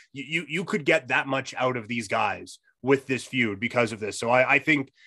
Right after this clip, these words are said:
I think doing it at this year's WrestleMania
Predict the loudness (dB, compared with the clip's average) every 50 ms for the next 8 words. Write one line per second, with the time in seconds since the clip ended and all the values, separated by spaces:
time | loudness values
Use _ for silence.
0 | _ _ _ _ _ _ 2 2 4 6 4 2 2 2 2 2 4 2 2 0
1 | 0 0 0 0 0 0 -2 0 0 0 0 0 0 0 2 2 2 2 2 0
2 | -2 -4